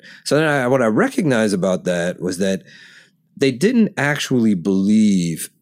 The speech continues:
in the community itself. They didn't think that having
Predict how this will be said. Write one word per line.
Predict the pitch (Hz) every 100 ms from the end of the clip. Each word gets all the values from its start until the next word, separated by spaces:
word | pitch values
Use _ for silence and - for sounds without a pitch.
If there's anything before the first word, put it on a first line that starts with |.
| -
in | 104 101 98
the | 90
community | 80 92 90 87 80 78 78 -
itself. | 73 - - - - _ _ _ _ _ _ _ _ _ _ _ _ -
They | 104
didn't | 120 135 139 135 -
think | - 104 101 - -
that | 95 92 90 90 _ _ _ _ _ _ _ _ -
having | - 113 110 104 101 98 98 92